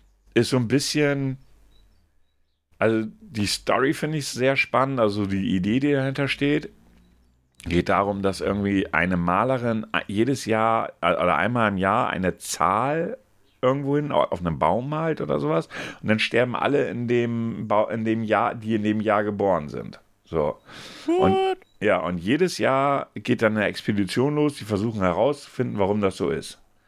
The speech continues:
Speaker 1: Weil die Menschheit langsam aber sicher untergeht, weil die Zahlen ha-, die Zahl halt immer geringer wird und die Leute, die sterben, immer jünger werden. So, das
Speaker 2: Mhm.
Speaker 1: ist so die Grundidee von dem Spiel.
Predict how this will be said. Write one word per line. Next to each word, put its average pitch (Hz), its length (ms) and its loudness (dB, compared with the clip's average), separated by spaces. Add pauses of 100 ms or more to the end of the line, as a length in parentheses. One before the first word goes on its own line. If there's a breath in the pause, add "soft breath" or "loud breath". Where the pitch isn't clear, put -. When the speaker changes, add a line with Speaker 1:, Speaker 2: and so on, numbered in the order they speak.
(340 soft breath)
Speaker 1:
Weil 80 140 4
die 87 80 2
Menschheit 104 400 2
langsam 98 340 0
aber 90 160 -2
sicher 98 300 2
untergeht, 120 460 0
weil 98 100 6
die 98 140 -4
Zahlen 98 380 0
ha-, 95 120 0
die 92 160 -4
Zahl 107 260 0
halt 104 140 -2
immer 98 180 -2
geringer 101 440 0
wird 131 200 0
und 110 140 -6
die 98 140 0
Leute, 98 320 0
die 92 100 -4
sterben, 90 380 0
immer 90 160 0
jünger 87 320 0
werden. - 320 -8 (1120 soft breath)
So, 87 160 -4
das 123 180 2
Speaker 2:
Mhm. 127 60 -6
Speaker 1:
ist 120 80 -8
so 131 80 2
die 117 100 0
Grundidee 92 540 2
von 82 160 -4
dem 78 100 -4
Spiel. 67 420 -6